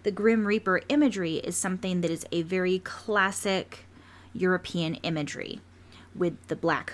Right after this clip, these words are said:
hood and the skull face and the giant scythe that he uses to reap souls with. Super, super, super European imagery.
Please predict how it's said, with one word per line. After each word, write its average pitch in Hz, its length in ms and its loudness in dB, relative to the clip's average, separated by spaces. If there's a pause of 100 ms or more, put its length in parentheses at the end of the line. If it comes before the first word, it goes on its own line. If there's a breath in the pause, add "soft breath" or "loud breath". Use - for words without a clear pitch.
(140)
hood 247 480 6
and 165 280 -4
the 151 60 -2
skull 151 360 -4
face 214 680 0
and 156 240 -2
the 147 80 -4
giant 156 480 -2
scythe 180 640 0 (300 loud breath)
that 175 120 0
he 175 100 -4
uses 170 440 2
to 185 200 -2
reap 165 340 0
souls 175 440 -2
with. 220 360 0 (380 loud breath)
Super, 214 840 2
super, 180 400 -2
super 180 320 0
European 165 560 -4
imagery. 170 540 -4